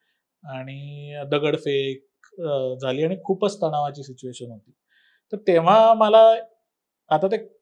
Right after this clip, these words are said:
दगडफेक करणारे बरोबर का चुकीचे का नाही का, हे सगळं वेगळं झालं, पण जो सिच्युएशन हँडल करायला लागतो ना पोलिसांना,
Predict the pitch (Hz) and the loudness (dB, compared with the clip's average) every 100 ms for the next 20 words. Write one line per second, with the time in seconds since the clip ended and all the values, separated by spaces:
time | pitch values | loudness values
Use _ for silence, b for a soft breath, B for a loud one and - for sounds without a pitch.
0 | _ 196 160 165 185 185 180 180 160 165 | _ -4 0 2 0 -2 0 0 2 2
1 | 165 156 151 147 147 143 143 143 143 143 | 4 4 4 2 0 -2 -4 -8 -10 -12
2 | 135 139 127 120 120 139 135 131 131 127 | -10 -8 -8 -10 -14 -14 -8 -8 -8 -10
3 | 131 127 143 156 165 196 180 151 170 147 | -8 -6 -6 -4 0 0 0 0 0 0
4 | 120 - _ _ _ _ _ 185 208 214 | -4 -10 _ _ _ _ _ -2 -2 -4
5 | 165 165 214 240 269 - - _ _ _ | -8 -2 0 0 -2 -8 -16 _ _ _
6 | _ _ _ _ _ _ _ _ _ _ | _ _ _ _ _ _ _ _ _ _
7 | _ _ _ _ _ _ _ _ _ _ | _ _ _ _ _ _ _ _ _ _
8 | - 151 165 190 226 226 233 185 175 190 | -16 -16 -2 4 4 4 0 0 2 2
9 | 190 175 170 170 165 - 160 143 127 123 | 4 2 2 2 -2 -4 -6 -6 -8 -10
10 | 120 123 107 | -8 -10 -10